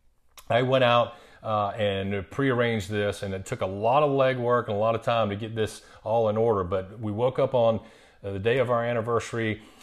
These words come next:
and I, uh, told my wife I had to work, you know, most of the day, but, uh, we'd go out to dinner, you know, act like it was a normal thing.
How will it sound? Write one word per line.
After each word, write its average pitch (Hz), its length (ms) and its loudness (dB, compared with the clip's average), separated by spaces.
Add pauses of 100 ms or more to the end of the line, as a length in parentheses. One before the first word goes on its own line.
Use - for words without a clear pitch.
(120)
and 104 160 -2
I, 98 240 0
uh, 92 320 0 (120)
told 120 220 -4
my 120 100 2
wife 113 320 2
I 104 60 -2
had 104 200 0
to 95 60 -2
work, 117 500 -2
you 113 120 -6
know, 107 100 -2
most 113 260 -2
of 113 140 -8
the 113 60 0
day, 110 180 0
but, 107 280 -2
uh, 101 80 -2
we'd 101 200 -6
go 110 100 0
out 113 180 0
to 104 60 -8
dinner, 107 340 0
you 101 120 -4
know, 101 140 -2
act 98 220 -4
like 104 140 -2
it 104 40 -8
was 92 140 -6
a - 20 -6
normal 113 340 0
thing. 113 440 -2